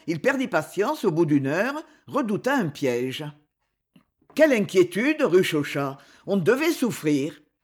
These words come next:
L'oncle, un panier à la main, était allé chez les fournisseurs acheter des vivres,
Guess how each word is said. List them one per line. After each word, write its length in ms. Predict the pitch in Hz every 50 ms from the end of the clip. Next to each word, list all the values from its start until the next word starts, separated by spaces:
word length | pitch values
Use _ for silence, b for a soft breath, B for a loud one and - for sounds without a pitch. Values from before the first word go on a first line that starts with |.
| _ b b b b b
L'oncle, 480 | 147 170 180 220 269 294 294 330 - -
un 80 | - 175
panier 320 | 160 - 254 277 269 262
à 100 | 226 165
la 140 | 139 143 135
main, 300 | 135 139 156 196 247 339 - b b b
était 340 | - 180 180 185 170 170 214
allé 240 | 208 247 240 311
chez 140 | 302 - 220
les 100 | 185 160
fournisseurs 640 | 147 - 247 254 240 220 202 - - 208 220 196 131
acheter 380 | 165 175 - 262 226 - 202
des 160 | 170 151 147
vivres, 440 | 131 123 151 180 220 254 285 302 311